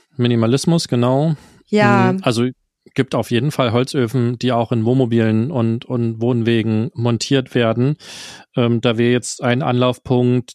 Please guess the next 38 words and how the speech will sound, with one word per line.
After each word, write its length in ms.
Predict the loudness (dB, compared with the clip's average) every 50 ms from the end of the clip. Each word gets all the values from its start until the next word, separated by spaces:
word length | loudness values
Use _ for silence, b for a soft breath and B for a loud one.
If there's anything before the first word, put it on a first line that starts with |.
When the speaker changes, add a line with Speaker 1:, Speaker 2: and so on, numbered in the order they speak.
| _ -4
Speaker 1:
die 160 | -2 0 0
Leben 320 | 0 2 2 2 2 0 -2
im 200 | -2 -2 0 0
Wohnmobilgruppe, 720 | 2 2 2 2 2 2 0 2 0 -2 0 2 0 0
die 360 | 0 -2 -2 2 2 0 0 -2 -4
bis 360 | -6 -6 -2 0 -2 -2 -2
vor 120 | -2 -2 0
einer 140 | 0 2 2
Weile 220 | 2 0 2 0
noch 140 | 0 -2 -2
von 140 | -2 -2 0
uns 220 | 0 0 0 0
moderiert 360 | 0 0 2 2 2 0 2
wurde. 200 | 2 0 0 0
Die 140 | -2 -2 -4
haben 80 | -2 0
wir 80 | 0
aber 140 | 0 0 -2
abgegeben, 600 | -2 -2 -2 -4 -2 2 2 2 2 0 -2 -4 -4
weil 280 | -4 -2 -2 -2 -4 -4
wir 120 | -6 -6
nicht 180 | -6 -6 -4 -4
mehr 80 | -2
im 100 | -2 -2
Wohnmobil 340 | -2 -2 -2 -2 -2 -2 0
leben. 360 | 2 2 2 2 2 0 -2 -4 B B B B B B B B B B B _ _
Ähm, 400 | 0 0 2 2 0 0 -2 -2
da 180 | _ 0 0 0
findet 320 | 0 0 0 0 0 0
man 180 | 0 0 0 0
sicherlich 420 | 0 0 0 0 2 0 0 0
eine 80 | -2 0
ganze 280 | 0 0 -2 0 0 0
Menge 180 | 0 2 2
Leute, 420 | 2 2 2 2 0 0 0 -2 0
die 120 | -2 -4
sowas 320 | -4 -2 -4 -4 -4 -2
haben. 440 | 0 0 0 0 0 0 -2 -2 -4